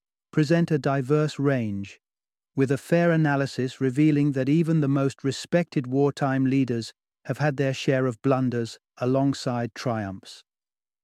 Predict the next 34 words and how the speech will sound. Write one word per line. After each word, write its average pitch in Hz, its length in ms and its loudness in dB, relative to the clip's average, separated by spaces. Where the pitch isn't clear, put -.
Their 151 100 2
motivations 160 720 2
for 160 160 -2
waging 151 460 2
wars 151 380 2
have 127 160 -6
been 139 140 0
equally 147 420 0
assorted. 139 520 -2
Some 160 400 0
initiated 147 640 2
wars 147 380 2
to 127 100 -6
safeguard 143 720 -2
or 127 180 -2
reunite 143 560 2
the 127 80 -12
country, 143 500 -2
while 147 240 2
others 160 360 2
desired 139 480 0
territories 143 720 0
or 139 100 0
found 156 380 2
themselves 147 500 0
in 143 100 0
situations 139 920 -2
that 135 160 -6
could 151 160 0
have 139 100 0
been 143 160 2
resolved 135 640 0
through 139 240 2
diplomacy. 131 800 -2